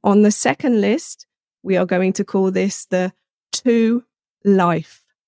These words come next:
list. This is the list of activities that relate to your life. This, as I said earlier, are the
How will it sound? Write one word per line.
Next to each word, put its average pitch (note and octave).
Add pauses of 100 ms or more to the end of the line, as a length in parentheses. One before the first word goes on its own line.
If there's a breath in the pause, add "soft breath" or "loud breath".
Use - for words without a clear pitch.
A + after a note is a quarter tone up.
(120)
list. - (840)
This A#3+
is B3+
the G3+
list G3
of F#3
activities F#3+
that -
relate F3+ (380)
to F3+ (220)
your E3 (280)
life. - (1500)
This, - (100)
as G3+
I F#3+
said F3
earlier, F3
are E3+
the D#3+